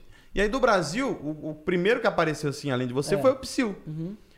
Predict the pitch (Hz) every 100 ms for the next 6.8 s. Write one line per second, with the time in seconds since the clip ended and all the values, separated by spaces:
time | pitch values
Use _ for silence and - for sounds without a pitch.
0 | - - 165 170 185 185 196 175 165 185
1 | 165 165 - 180 208 190 190 185 165 -
2 | 233 208 180 202 147 123 120 123 113 127
3 | 160 165 - - - - 214 233 226 190
4 | 190 180 - - - 233 233 233 233 220
5 | 190 196 233 196 202 - 143 147 147 139
6 | 131 127 123 - 120 95 -